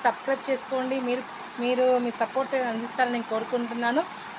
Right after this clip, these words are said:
సబ్స్క్రైబ్ చేసుకోండి, లైక్ చేయండి, కామెంట్ చేయండి, and షేర్ చేయండి. మా ఛానల్ నేమ్ is సముద్రాల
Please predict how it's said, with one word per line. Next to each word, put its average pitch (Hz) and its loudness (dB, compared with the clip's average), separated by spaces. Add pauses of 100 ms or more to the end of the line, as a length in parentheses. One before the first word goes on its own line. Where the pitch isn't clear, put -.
(340)
సబ్స్క్రైబ్ 269 2
చేసుకోండి, 254 0
లైక్ 214 2
చేయండి, 247 -2
కామెంట్ 240 2
చేయండి, 262 -2 (360)
and 302 6 (100)
షేర్ 240 6
చేయండి. 240 2 (200)
మా 247 4 (180)
ఛానల్ 262 4
నేమ్ 247 2
is 320 -2
సముద్రాల 240 4